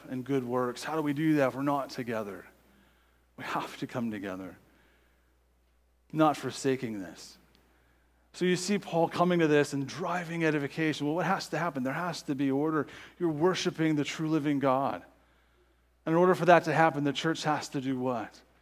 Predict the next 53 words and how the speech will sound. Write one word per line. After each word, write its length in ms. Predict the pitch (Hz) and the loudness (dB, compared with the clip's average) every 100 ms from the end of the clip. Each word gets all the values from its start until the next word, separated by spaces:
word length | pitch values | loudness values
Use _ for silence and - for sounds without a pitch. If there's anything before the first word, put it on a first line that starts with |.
| _ _ _ _ _ _ - | _ _ _ _ _ _ -14
It 60 | 156 | -10
has 420 | 110 - 160 - | -8 -8 -8 -8
to 100 | - | -6
assemble. 600 | 120 - 107 107 98 85 _ _ _ _ _ _ _ _ _ - | -6 -6 -8 -8 -10 -14 _ _ _ _ _ _ _ _ _ 4
Paul 260 | 180 165 | 8 8
is 80 | 160 | 6
assuming 400 | 151 - 175 170 | 2 2 4 8
that 120 | 165 | 8
in 60 | 160 | 8
the 100 | 147 | 4
passage. 500 | 143 156 160 175 156 | 6 6 6 4 4
He 80 | 156 | 6
doesn't 280 | 156 151 147 | 6 4 0
say 320 | - 165 160 | 6 10 10
or 100 | 139 | 8
try 220 | - 156 | 8 10
to 120 | 151 | 10
say, 200 | - 165 | 6 8
"Hey, 120 | 160 | 8
you 100 | 160 | 6
should 200 | 156 156 | 4 2
get 140 | 156 165 | 2 0
together." 400 | 143 151 156 160 | 2 6 6 6
Clearly, 360 | - 170 170 | 4 6 6
they're 140 | 151 143 | 6 4
getting 280 | 156 160 147 | 4 4 4
together. 440 | 139 147 160 165 - - | 6 8 8 6 0 -4
They've 180 | 156 147 | 0 0
got 280 | - 180 165 | 8 8 8
some 160 | 170 156 | 2 2
stuff 320 | - 165 160 | 8 8 6
through 120 | 160 | 2
the 80 | 151 | 6
week, 200 | 165 165 | 6 6
and 100 | 151 | 2
they're 120 | 135 | 0
coming, 320 | - 160 170 | 4 6 8
right? 180 | 160 180 | 8 6
And 100 | 151 | 4
they're 80 | 135 | -2
sharing 380 | - 165 165 160 | 0 2 4 4
those 200 | 151 - | 2 0
things. 300 | 165 170 - - - | 0 -2 -4 -14 -6
But 80 | 156 | 2
he's 100 | 156 | 4
saying, 200 | 175 170 | 6 10
"As 280 | 165 180 160 | 12 12 8
you 80 | 170 | 2
come 200 | 170 165 | 4 4
together, 460 | 147 156 156 156 - - - 135 | 8 10 10 6 2 -14 -14 0
do 200 | 151 143 | 0 2
these 260 | 139 131 | 0 -2
things." 580 | 131 131 120 87 - | -4 -2 -4 -8 -14